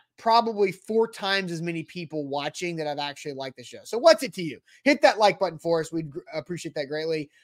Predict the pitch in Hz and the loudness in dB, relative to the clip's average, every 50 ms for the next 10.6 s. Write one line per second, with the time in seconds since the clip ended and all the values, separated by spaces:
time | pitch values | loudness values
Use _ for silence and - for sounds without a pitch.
0 | _ _ - 170 175 180 180 180 180 190 220 214 226 254 247 226 - 226 208 196 | _ _ 2 4 6 6 6 6 4 2 2 4 4 4 4 4 4 4 4 4
1 | 185 165 175 190 185 180 180 180 180 156 170 165 160 156 170 170 170 170 165 156 | 4 4 4 4 6 6 4 4 4 0 -2 -4 -4 -4 -4 -4 -4 -4 -4 0
2 | 170 160 160 - - 202 175 143 110 80 _ - - 135 127 - 135 127 127 131 | 0 0 0 0 -4 -6 -6 -6 -10 -14 _ -18 -18 -18 -12 -10 -10 -8 -8 -8
3 | 127 131 - - 127 123 127 - - 135 131 - - 160 160 156 - _ _ _ | -10 -10 -12 -14 -18 -20 -16 -12 -12 -12 -12 -12 -12 -12 -14 -14 -16 _ _ _
4 | _ 139 147 185 180 165 190 185 170 165 - 180 175 175 175 165 170 165 156 151 | _ -2 0 0 2 2 2 2 2 0 -2 0 0 0 2 2 0 -2 -2 -2
5 | 151 156 156 165 180 190 - 175 160 143 147 170 175 233 269 - - _ - 175 | -4 -4 -2 -2 -2 -2 -4 -6 -8 -2 0 2 2 2 0 0 -6 _ -4 0
6 | 170 170 165 - 165 180 185 180 180 - 170 165 170 180 202 240 294 302 294 - | 2 2 2 2 2 2 2 2 0 -4 -6 -4 -2 0 0 2 0 0 -2 -6
7 | _ _ _ _ _ _ _ - 175 180 185 180 165 143 220 262 269 277 311 302 | _ _ _ _ _ _ _ 2 4 6 6 6 4 4 0 0 2 4 4 4
8 | 277 - - 254 269 269 269 277 254 277 277 277 240 240 233 233 226 220 220 220 | 4 2 0 0 4 4 4 4 2 0 0 0 2 2 2 2 2 0 2 2
9 | 226 240 208 175 175 165 151 143 143 143 139 - _ _ _ _ _ 151 190 208 | 2 2 0 -2 -4 -4 -4 -4 -6 -10 -12 -14 _ _ _ _ _ -6 -4 -4
10 | 208 196 - 190 208 214 220 202 175 208 196 170 | -4 -6 0 2 2 2 2 0 0 0 0 -2